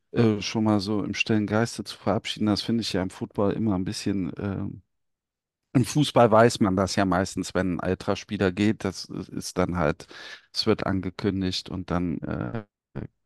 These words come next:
kann, äh, kriegt der Spieler dann auch, auch, auch seinen, seinen Applaus und wird verabschiedet. Das ist im Football aufgrund der Vertragsstrukturen leider nicht immer so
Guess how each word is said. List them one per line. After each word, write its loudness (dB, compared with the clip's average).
kann, 0
äh, -4
kriegt -4
der 2
Spieler 0
dann 0
auch, -6
auch, -6
auch -6
seinen, -6
seinen -4
Applaus 2
und -2
wird -6
verabschiedet. -4
Das 0
ist 4
im 6
Football 4
aufgrund -2
der -2
Vertragsstrukturen -4
leider 2
nicht -2
immer -2
so -6